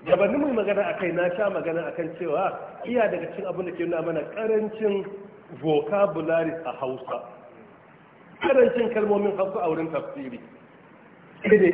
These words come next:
in ka zo sai ka yi ta struggling. Ba kuma ina cewa Hausa a yare bayi da kalmomi ba. Hausa a yare ya fi yarurruka da yawa a duniya nuna fasahar iya magana. Amma in ka kwatanta shi da Larabci, tun da Larabci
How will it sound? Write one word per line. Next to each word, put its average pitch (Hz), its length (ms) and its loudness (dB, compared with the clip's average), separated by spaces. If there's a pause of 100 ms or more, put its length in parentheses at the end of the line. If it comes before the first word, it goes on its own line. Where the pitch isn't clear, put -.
in 190 160 4
ka 202 80 2
zo 185 180 0
sai 202 140 0
ka 202 140 0
yi - 80 2
ta - 120 -4 (140)
struggling. 160 640 0 (400)
Ba 170 220 2
kuma 233 180 -2
ina 262 200 0
cewa 202 300 0
Hausa 208 300 2
a 196 120 -2
yare 160 300 2
bayi 180 240 2
da 135 100 -2
kalmomi 135 500 -4
ba. - 420 -4
Hausa 220 320 0
a 202 100 -2
yare 147 360 2
ya 170 180 0
fi 175 160 -8
yarurruka 175 400 -2 (160)
da - 80 -4
yawa 180 320 2
a 135 60 -2 (100)
duniya 147 680 -4
nuna 170 320 0
fasahar 175 680 -2
iya 156 120 0
magana. 123 420 -2 (500)
Amma 143 320 0
in 196 120 -4
ka 202 120 -4
kwatanta 170 760 -4
shi 185 60 -6
da 156 120 -2
Larabci, 131 760 -2 (360)
tun 190 140 0
da 190 100 2
Larabci 160 560 0